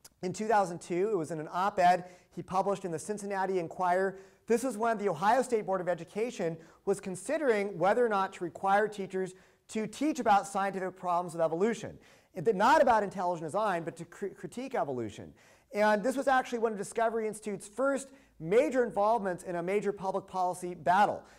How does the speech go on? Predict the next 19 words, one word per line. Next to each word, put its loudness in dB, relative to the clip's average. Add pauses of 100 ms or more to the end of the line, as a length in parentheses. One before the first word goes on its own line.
(180)
And 0
what 4
Doctor 2
Meyer 2
wrote 4
is 0
this. 4
He -4
said, -2
"Recently, -2
while 4
speaking -4 (360)
to -6
the 2
Ohio 2
State 0
Board 2
of 0
Education, -6